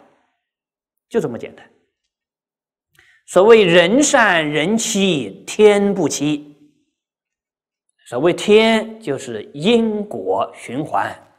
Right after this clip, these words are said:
天道好还啊。我们总怕自己吃亏，最后真的吃亏了。你还吃什么亏呢？提心吊胆不说，天天玩心眼不说，睡不好觉不说，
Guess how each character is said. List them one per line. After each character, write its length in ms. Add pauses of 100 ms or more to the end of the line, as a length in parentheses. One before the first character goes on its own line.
(600)
天 420
道 280
好 360
还 380
啊。 320 (840)
我 160
们 160
总 400
怕 320
自 120
己 160
吃 200
亏， 340 (140)
最 180
后 220
真 420
的 140
吃 180
亏 160
了。 200 (1080)
你 120
还 120
吃 120
什 140
么 100
亏 180
呢？ 200 (340)
提 180
心 300
吊 200
胆 280
不 120
说， 500 (400)
天 200
天 280
玩 280
心 340
眼 280
不 100
说， 500 (220)
睡 260
不 140
好 260
觉 320
不 160
说， 800